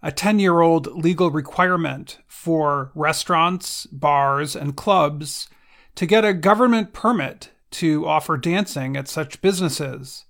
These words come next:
The permit costs about sixty-seven dollars. A restaurant, bar, or club that permitted dancing without possession of such a document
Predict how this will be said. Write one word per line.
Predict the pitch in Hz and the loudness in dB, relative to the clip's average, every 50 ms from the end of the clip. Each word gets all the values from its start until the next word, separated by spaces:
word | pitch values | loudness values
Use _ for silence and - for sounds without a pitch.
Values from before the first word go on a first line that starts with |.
| _ _ _ _ _ _ _ _ _ _ | _ _ _ _ _ _ _ _ _ _
The | - 165 135 | -10 -10 -8
permit | - - 185 180 185 185 - | -2 0 2 2 2 0 -2
costs | - - 165 156 151 160 139 - - - - - - - | -2 -2 0 0 0 0 -2 -6 -12 -12 -12 -12 -10 -8
about | 160 131 165 147 139 139 - - | -4 0 0 2 0 0 -2 -6
sixty-seven | - - 226 - - - 233 202 - - 185 165 147 156 143 131 | -4 -4 -4 -4 -4 -4 -2 -2 0 0 0 0 0 0 -2 0
dollars. | 131 143 151 151 156 139 123 - 165 160 - - - - _ _ _ _ _ _ _ _ _ _ _ _ _ _ _ _ _ _ _ _ - | 0 2 2 2 0 -2 -4 -8 -12 -14 -14 -14 -16 -16 _ _ _ _ _ _ _ _ _ _ _ _ _ _ _ _ _ _ _ _ -4
A | 156 160 | -2 -2
restaurant, | 160 170 175 185 - - - 180 165 160 160 160 139 - - - _ _ - | 2 2 0 0 0 -2 -2 0 2 2 0 -2 -4 -10 -16 -20 _ _ -16
bar, | 135 135 170 156 151 151 147 147 151 170 | -8 -2 0 2 2 4 2 2 0 -2
or | - 170 160 175 185 | -2 -2 -2 -2 -2
club | 180 - - 214 185 156 139 135 139 143 135 - - _ _ _ _ - 185 | -2 0 2 2 4 4 2 0 -4 -8 -12 -14 -18 _ _ _ _ -10 -4
that | 160 170 185 - - | -2 -2 -2 -4 -6
permitted | - - 185 180 196 202 185 190 185 - - 143 | -2 2 4 4 4 6 6 4 2 2 -2 -2
dancing | 165 165 190 214 - - - 160 160 156 165 180 - | 0 2 2 2 0 0 0 0 0 0 -2 -4 -4
without | 160 160 151 - 196 220 262 226 - | -4 -4 0 2 2 2 2 0 -4
possession | - 170 151 175 202 202 - - - - 135 - | -8 -4 0 2 2 2 2 0 -2 -2 -4 -6
of | - 147 160 156 147 135 | -8 -8 -6 -6 -6 -6
such | - - 220 220 - | -2 -2 -2 -2 -2
a | 160 | -4
document | 139 170 165 208 214 - 170 147 143 143 135 131 - - - | 2 2 2 2 2 -2 -4 -4 -4 -8 -10 -12 -16 -18 -20